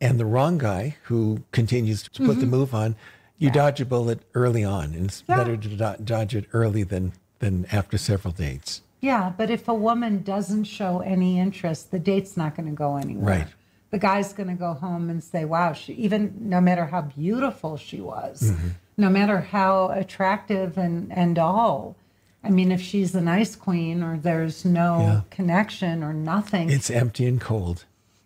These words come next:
Speaker 2: And I think one of the other issues for women today is that we are told, you know, a man is supposed to make the moves, plan the date,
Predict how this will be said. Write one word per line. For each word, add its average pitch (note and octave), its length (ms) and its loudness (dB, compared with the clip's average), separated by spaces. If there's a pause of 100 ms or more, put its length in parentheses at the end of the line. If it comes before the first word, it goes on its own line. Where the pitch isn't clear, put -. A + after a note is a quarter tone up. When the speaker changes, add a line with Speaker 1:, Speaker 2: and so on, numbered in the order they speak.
(160)
Speaker 2:
And C4 140 4
I B3+ 80 4
think C4+ 360 0
one G#3 300 2
of A#3 120 0
the F#3 160 2
other F#3+ 300 2
issues E3 480 -4
for D#3+ 260 -2
women E3+ 520 2
today D3+ 580 2 (320)
is F#3+ 260 2
that F3+ 320 2
we G3 420 2
are F3 220 4
told, G#3+ 640 0
you E3 100 4
know, D#3+ 160 2
a D3+ 60 2
man F3+ 360 2
is F#3 100 0
supposed F3 500 -4
to E3 80 -4
make D3 260 -4
the D3+ 60 -8
moves, G3 520 2
plan D#3 420 2
the D3 80 4
date, F#3+ 640 2